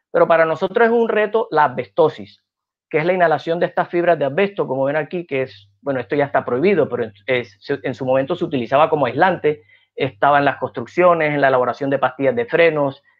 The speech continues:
eh, bueno, en una serie de profesiones. Y el problema que tenemos con la asbestosis es que la alteración radiológica que produce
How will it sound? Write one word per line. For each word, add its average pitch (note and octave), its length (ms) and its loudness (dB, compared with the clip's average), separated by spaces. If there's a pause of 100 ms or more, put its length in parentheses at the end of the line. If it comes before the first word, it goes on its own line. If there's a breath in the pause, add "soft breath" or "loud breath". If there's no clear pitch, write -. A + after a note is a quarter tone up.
(160)
eh, C#3+ 260 -2
bueno, B2 200 -4
en B2+ 60 -4
una D3+ 160 2
serie D#3+ 200 2
de E3+ 80 4
profesiones. E3+ 640 0 (500)
Y G#3 380 -2 (580)
el E3+ 140 2
problema F3+ 320 2
que A#3 80 4
tenemos G3 300 2
con G#3+ 120 -2
la F#3 60 4
asbestosis F#3 480 -2
es G#3 160 -6
que G3+ 380 -4
la D3+ 320 0
alteración C#3+ 480 2
radiológica G3+ 640 2
que D#3 100 -4
produce C#3+ 600 -2